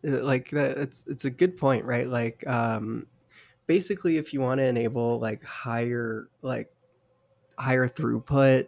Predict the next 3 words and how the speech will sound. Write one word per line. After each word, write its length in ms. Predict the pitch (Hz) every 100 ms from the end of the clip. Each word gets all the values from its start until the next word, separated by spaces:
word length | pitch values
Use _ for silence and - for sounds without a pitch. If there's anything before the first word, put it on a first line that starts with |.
| - - -
uh, 500 | 131 127 117 110 107 -
operations, 880 | 127 131 117 120 - 160 165 170 - -
uh, 580 | 135 127 123 120 117 110